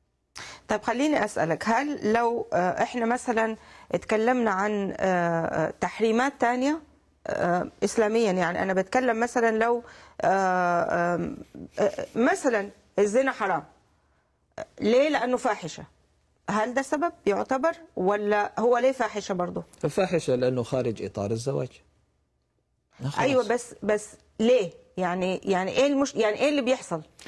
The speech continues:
Speaker 2: لأنه بيكسر قوانين اجتماعية موجودة، فلكل رجل زوجته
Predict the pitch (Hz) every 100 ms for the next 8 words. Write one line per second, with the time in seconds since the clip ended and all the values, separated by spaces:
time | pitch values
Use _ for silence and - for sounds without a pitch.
0 | - - 156 165 147 131 123 135 - 151
1 | 156 - - 139 - 131 120 117 127 127
2 | 113 - 113 107 113 107 101 98 107 131
3 | 156 143 117 110 - 117 110 107 113 107
4 | 110 104 107 104 160